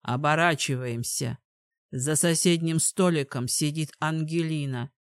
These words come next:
Помешивая ложечкой чай, улыбается Завьялову.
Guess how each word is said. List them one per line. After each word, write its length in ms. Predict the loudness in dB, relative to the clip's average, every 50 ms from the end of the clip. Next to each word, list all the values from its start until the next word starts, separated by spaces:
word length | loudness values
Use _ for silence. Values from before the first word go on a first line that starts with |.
| _ _ _ _
Помешивая 800 | -2 0 4 4 4 4 2 0 -2 -4 -4 -4 -4 -4 -4 -2
ложечкой 720 | -2 0 0 2 0 0 0 -2 -2 -2 -4 -2 -4 -6 -4
чай, 400 | -2 -2 0 0 0 0 -2 -4 -4
улыбается 880 | -4 -2 0 -2 -2 -2 0 0 0 2 0 0 -2 0 0 0 0
Завьялову. 960 | 0 0 -2 -2 -2 -4 -4 -2 -2 -2 -2 -4 -6 -8 -8 -8 -8 -8 -10